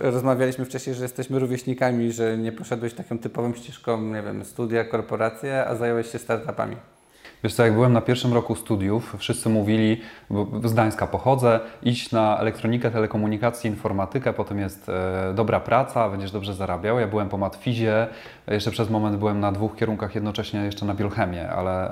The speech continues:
Speaker 2: nie dociągnąłem tego, bo chciałem żyć. E, no i po matfizie poszedłem na elektronikę, zobaczyłem tam ludzi po technikum, którzy mieli wcześniej lutownicę w ręku, w przeciwieństwie do mnie po elo,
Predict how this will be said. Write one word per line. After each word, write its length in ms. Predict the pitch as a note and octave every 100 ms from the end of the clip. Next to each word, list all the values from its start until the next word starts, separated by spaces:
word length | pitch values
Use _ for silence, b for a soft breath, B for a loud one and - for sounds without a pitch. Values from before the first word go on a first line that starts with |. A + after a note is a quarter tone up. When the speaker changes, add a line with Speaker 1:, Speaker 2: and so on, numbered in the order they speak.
| G#2
Speaker 2:
nie 160 | G2 G2+
dociągnąłem 500 | G2+ G2 G2 F2+ F2
tego, 420 | A#2 C#3 D3 D#3+ B B -
bo 60 |
chciałem 280 | G#2 A2 G#2+
żyć. 380 | G2 E2+ - - B B B B
E, 420 | - G2 F#2+ F#2+ F#2+
no 120 | C#3
i 80 | E3
po 100 | D#3+
matfizie 460 | B2+ B2 D#3 C#3+ C3 B2+ A#2 -
poszedłem 360 | A#2 A#2 A2 G#2+
na 120 | G2+
elektronikę, 800 | G2+ F#2+ G2+ G2 G2+ B2+ C3+ B2+
zobaczyłem 440 | A2+ A2+ B2+ A2+
tam 180 | A2 A2
ludzi 200 | A2+ A2
po 120 | A2
technikum, 500 | - - A#2+ A#2 G#2+
którzy 240 | G#2 A2 A2
mieli 240 | A#2 A2
wcześniej 340 | - G2+ G#2
lutownicę 500 | F#2+ G2+ F#2+ G2 -
w 40 | F#2
ręku, 300 | F#2 F2+ A#2
w 40 |
przeciwieństwie 480 | - - F#2+ F#2 G2
do 120 | F#2
mnie 180 | F2+ F#2
po 220 | F#2 F2
elo, 300 | F2 G#2+ D3